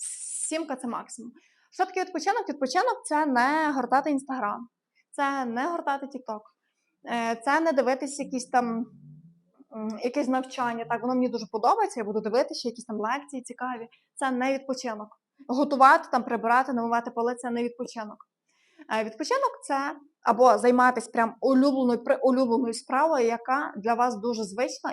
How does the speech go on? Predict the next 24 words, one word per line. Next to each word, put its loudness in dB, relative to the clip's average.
і -2
ви -2
взагалі, -6
е, -6
входите 0
в -4
такий -2
медитативний 0
стан. -4
Не 0
знаю, 2
там, -4
в'язати, 2
е, 2
щось -2
там 0
шити, 2
вишивати, 2
е, 2
займатися -2
спортом. 2
Теж, -2
до -4
речі, 0